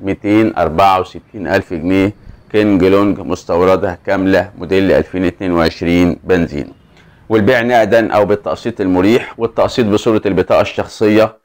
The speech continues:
انت واي ضامن معاك، تدفع وتمضي وتستلم وانت واقف على طول من ارض المعرض،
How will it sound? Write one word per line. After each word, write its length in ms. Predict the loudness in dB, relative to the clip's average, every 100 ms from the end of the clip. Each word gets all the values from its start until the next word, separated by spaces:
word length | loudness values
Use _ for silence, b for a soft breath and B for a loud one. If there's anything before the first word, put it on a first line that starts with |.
| _ -6
انت 240 | -4 0
واي 320 | 2 4 4 2
ضامن 400 | 2 0 0 0
معاك، 460 | 0 2 0 -4 _ _ _ _
تدفع 480 | -4 -2 0 0 0
وتمضي 480 | -4 -2 -2 0 0
وتستلم 680 | 0 -2 -8 -4 0 2 2
وانت 200 | 0 2
واقف 340 | 2 2 0
على 180 | 0 -2
طول 300 | -4 -2 0
من 200 | 0 0
ارض 240 | 0 0
المعرض، 480 | 0 2 2 2 -2